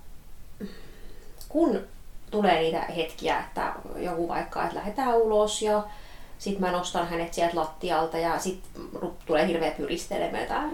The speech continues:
en halua, en halua, näin. Niin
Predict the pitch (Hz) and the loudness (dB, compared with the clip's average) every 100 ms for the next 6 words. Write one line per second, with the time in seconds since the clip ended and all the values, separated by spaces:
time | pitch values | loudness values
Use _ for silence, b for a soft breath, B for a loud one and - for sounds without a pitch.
0 | 330 311 330 330 320 311 311 302 311 311 | -2 0 0 0 0 0 0 0 0 0
1 | 269 311 302 294 285 - - 233 233 233 | 0 2 4 2 0 -4 -10 -4 -2 -2
2 | 233 B B B - 240 220 | -4 B B B -4 -2 -2